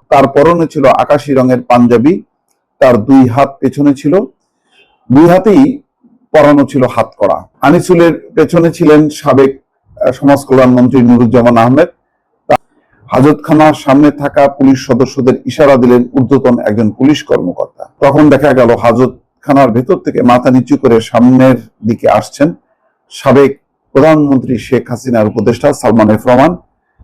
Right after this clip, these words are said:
তার পরনের সাদা পায়জামা পাঞ্জাবি,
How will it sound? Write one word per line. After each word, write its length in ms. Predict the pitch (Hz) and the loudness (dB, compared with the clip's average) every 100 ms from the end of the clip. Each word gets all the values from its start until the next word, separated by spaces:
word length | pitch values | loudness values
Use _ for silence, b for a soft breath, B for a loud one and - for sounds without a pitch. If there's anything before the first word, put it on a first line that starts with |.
| - _ | -20 _
তার 240 | - 139 135 | 2 2 0
পরনের 520 | - 139 131 131 127 - | -2 0 2 0 -2 -4
সাদা 540 | - - 123 131 135 127 - _ _ | -20 -6 -4 0 0 0 -6 _ _
পায়জামা 440 | - 131 123 127 123 | 0 0 2 2 0
পাঞ্জাবি, 600 | 131 123 120 117 165 | 0 0 0 0 -2